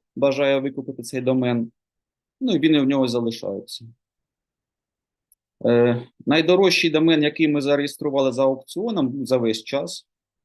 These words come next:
е, коштував приблизно сто тисяч гривень. Це найдорожчий. М, і він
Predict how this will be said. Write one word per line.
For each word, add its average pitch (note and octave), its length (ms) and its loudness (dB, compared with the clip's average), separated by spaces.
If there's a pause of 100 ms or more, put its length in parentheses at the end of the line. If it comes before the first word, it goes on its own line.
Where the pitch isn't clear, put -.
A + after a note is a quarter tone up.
(760)
е, A2+ 180 -4 (540)
коштував C3+ 680 0 (280)
приблизно B2 680 -2 (580)
сто - 200 -2
тисяч B2+ 300 -2
гривень. G#2+ 420 -2 (580)
Це - 100 -6
найдорожчий. A#2 680 0 (2250)
М, A2 380 -4 (280)
і D3 140 4
він E3+ 320 2